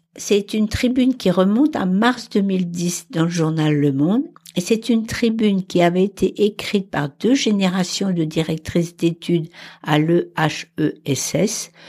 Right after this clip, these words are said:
l'une qui est maintenant à la retraite, Rosemary Lagrave, et l'autre qui est toujours en activité, Juliette Rennes. Alors le titre de leur tribune s'appelait L'âge et le vieillissement,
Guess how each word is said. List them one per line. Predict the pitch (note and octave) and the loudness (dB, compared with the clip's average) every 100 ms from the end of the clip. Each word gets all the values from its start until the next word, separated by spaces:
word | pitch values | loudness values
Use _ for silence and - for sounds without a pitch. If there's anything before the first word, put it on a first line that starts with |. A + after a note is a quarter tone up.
| - - | -20 -6
l'une | F#3 G3+ A3 G#3 | 0 4 4 2
qui | - D#3+ | 0 0
est | |
maintenant | D#3+ D#3 - D#3 | 2 -2 0 0
à | |
la | C#3+ C#3+ | 0 -2
retraite, | - - D#3 - | -6 -4 -4 -4
Rosemary | - C3+ D3 C#3 C3+ | -4 -4 0 0 0
Lagrave, | B2+ C3+ A#2+ - G3 A#3 - - - - | 0 -2 -4 0 2 2 -2 -20 -20 -6
et | C#3 | -2
l'autre | C#3 F3+ G3 | 2 2 2
qui | D3 | -2
est | - | -2
toujours | D#3 E3 E3 | 0 2 2
en | D3+ | 2
activité, | B2+ - B2 A#2 B2 - F#3+ | -2 -4 -6 -4 -6 0 0
Juliette | D#3+ C3 C3 D#3 D#3+ | 2 0 2 0 0
Rennes. | - - A#2 A2+ A#2 _ _ _ _ _ _ - - - | -12 -6 -4 -4 -6 _ _ _ _ _ _ -20 -20 -6
Alors | F#3+ G#3 G#3+ | 0 2 2
le | D#4 | -2
titre | - A3 - F3 | -2 -4 0 -2
de | F#3 | 2
leur | F#3 F#3 | 2 0
tribune | - - B3 A3+ C#4+ F4 | -4 -4 -2 2 0 0
s'appelait | - G3+ F#3+ D#3+ D3+ C#3+ C#3+ _ - _ - | -2 -4 -2 0 2 2 0 _ -20 _ -2
L'âge | F3 G#3+ G3+ F3+ - | 2 4 4 0 -4
et | - | -4
le | D3 D3 | -2 -2
vieillissement, | C#3+ F3+ F#3 D3 C#3 - E3 G3+ | 0 2 2 0 -6 -6 -6 -8